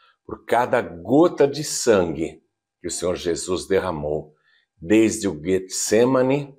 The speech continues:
também na casa de Anás, de Caifás, no palácio de Pilatos, de Herodes, no caminho até o Gólgota e ali na cruz. Ao ser pregado,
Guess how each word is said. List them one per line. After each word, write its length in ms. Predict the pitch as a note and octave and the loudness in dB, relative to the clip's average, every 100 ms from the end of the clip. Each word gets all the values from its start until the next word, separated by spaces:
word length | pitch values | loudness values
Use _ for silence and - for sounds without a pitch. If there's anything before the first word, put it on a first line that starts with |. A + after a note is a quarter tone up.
| _ _ _ _ _ | _ _ _ _ _
também 280 | F2 E2+ F2+ | -4 -2 -2
na 160 | E2 | -4
casa 560 | - D#2 D#2+ D#2 D#2+ D2+ | -4 -2 -2 -2 -4 -6
de 160 | - | -2
Anás, 640 | E2+ D#2 F2+ A#2 A2+ G#2 F2+ | -4 -2 0 2 0 -2 -8
de 60 | |
Caifás, 880 | - - D2 - - G2+ A2 G#2 - | -8 -4 -4 -6 0 2 4 2 -2
no 100 | F2 | -6
palácio 440 | D#2 D#2 E2 D#2+ - | -2 0 0 -4 -14
de 80 | |
Pilatos, 800 | D#2 C#2+ C#2+ F2+ G#2+ G2 - E2 | -14 -8 0 2 2 0 -6 -10
de 100 | D2 | -4
Herodes, 880 | E2 D#2 F#2 A#2 A2 G#2 A#2 A2 - _ _ - _ - | -2 2 4 4 2 0 -2 -2 -10 _ _ -20 _ -4
no 100 | F#2 | -2
caminho 440 | - F#2+ G#2+ B2 | 0 2 2 4
até 260 | G#2 - F#2+ | 2 4 4
o 160 | F#2 D2+ | 4 4
Gólgota 880 | G#2 B2+ C3+ C3+ C3+ - C#3+ C#3+ C#3+ _ _ _ _ | 4 6 4 2 2 2 2 0 -8 _ _ _ _
e 140 | - G#2 | 0 2
ali 540 | E2 D#2+ F2 E2 - - | 2 -2 -8 -10 -16 -12
na 140 | E2+ | -12
cruz. 880 | - F2 F2 - - - - - _ _ _ _ _ _ _ _ _ - | -10 -16 -16 -16 -14 -14 -16 -18 _ _ _ _ _ _ _ _ _ -16
Ao 80 | |
ser 320 | - - D2 - | -10 -8 -8 -6
pregado, 720 | D#2 D2 - C#2+ C2+ - | -6 -6 -6 -6 -6 -12